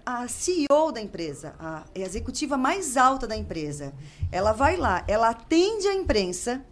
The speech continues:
com uma série de microfones, logo que acontece a crise, ela, ela vai lá e dá a cara dela e diz assim, "Por favor, não consumam mais esse produto enquanto nós não esclarecermos isso."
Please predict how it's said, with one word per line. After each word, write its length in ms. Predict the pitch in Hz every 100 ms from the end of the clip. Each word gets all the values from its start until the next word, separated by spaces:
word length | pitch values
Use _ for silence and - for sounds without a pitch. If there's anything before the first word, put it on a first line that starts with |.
| - - -
com 100 | -
uma 160 | 277 294
série 380 | - 311 349 381
de 80 | 330
microfones, 720 | 320 285 277 - 208 226 226
logo 320 | 247 349 403
que 80 | 349
acontece 580 | 330 285 - 220 226 233
a 40 |
crise, 500 | - 185 170 214 269 - - - -
ela, 320 | 190 254 359 -
ela 420 | 285 339 370 359
vai 180 | 269 254
lá 220 | 240 233
e 40 | 233
dá 160 | 214
a 40 | 208
cara 360 | 208 185 196
dela 400 | 165 165 190 240 -
e 100 | 247
diz 300 | 202 262 269
assim, 480 | 262 - 240 165 139 - - - - -
"Por 220 | 359 392 381
favor, 520 | 359 330 233 180 156
não 300 | 214 294 381
consumam 680 | 359 302 - 294 277 269 285
mais 380 | 240 214 220 233
esse 160 | 233
produto 540 | - 254 214 226 262 262 -
enquanto 520 | 269 269 285 302 302
nós 260 | 269 262 269
não 80 |
esclarecermos 680 | 269 277 254 254 254 277 294
isso." 360 | 262 226 -